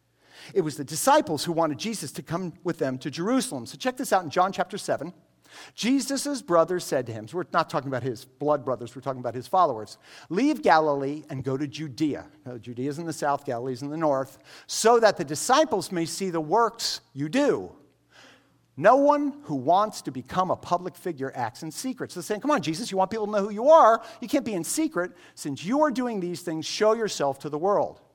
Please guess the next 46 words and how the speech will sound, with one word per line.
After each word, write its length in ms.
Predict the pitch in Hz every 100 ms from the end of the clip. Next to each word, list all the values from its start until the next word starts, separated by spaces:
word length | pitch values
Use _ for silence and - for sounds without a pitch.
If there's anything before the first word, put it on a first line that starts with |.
| _ _ _ _
For 100 | 117
even 160 | 135 151
his 140 | 139
brothers 640 | 143 151 160 90 - - _ _ _
did 140 | - 104
not 180 | 90
believe 320 | - 123 151 127
in 60 |
him. 180 | 90 69 - _ _ _ -
They're 80 | 170
basically 360 | 175 - 160
saying, 280 | 135 170 135 - -
"You 80 | -
keep 340 | - 302 339 -
saying 560 | - - 185 190 180
you're 220 | 147 156
the 80 | 151
Messiah, 500 | 139 127 220 220 139
so 140 | 127 160
tell 300 | - 247 269
the 80 |
world 500 | 262 269 302 180 165 - - -
you're 260 | 165 135
the 80 | 135
Messiah." 480 | 180 - 208 311 143
The 80 | 160
disciples 420 | 170 269 302 262
were 140 | 226 220
eager 420 | 269 277 269 202 - -
for 100 | -
Jesus 460 | 170 220 240 214 -
to 100 | 202
publicly 480 | 180 220 220 226 226
announce 480 | 175 156 123 156 -
that 100 | 190
he 200 | - 208
was 300 | 151 113 123
the 140 | -
Christ, 420 | - 294 285 139
that 140 | - 139
he 120 | 185
was 220 | 156 127
the 100 | 156
Savior, 440 | 190 269 269 190 120
the 80 |
Messiah. 440 | 147 156 254 277